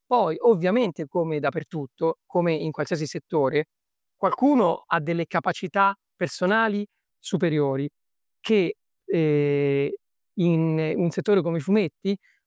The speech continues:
ehm, sono importanti. Altri magari hanno appreso tante nozioni e possono lavorare lo stesso. Eh, magari non proprio nei fumetti, c'è chi magari ha lavorato nel mondo dell'illustrazione,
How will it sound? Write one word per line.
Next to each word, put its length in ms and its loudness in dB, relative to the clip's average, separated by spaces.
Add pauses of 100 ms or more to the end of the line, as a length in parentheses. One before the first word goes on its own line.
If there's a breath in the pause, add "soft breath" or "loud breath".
ehm, 560 -6 (100)
sono 280 2
importanti. 760 -2 (840)
Altri 320 2
magari 520 -2 (800)
hanno 240 0
appreso 480 -2
tante 300 -4
nozioni 380 -4
e 100 0
possono 360 -4
lavorare 360 0
lo 80 -6
stesso. 480 -6 (340)
Eh, 600 2 (160)
magari 440 0
non 320 0
proprio 240 0
nei 100 0
fumetti, 560 -4
c'è 240 -4
chi 220 -6
magari 420 -2
ha 380 0
lavorato 460 -2
nel 160 -8
mondo 260 -8
dell'illustrazione, 1000 -6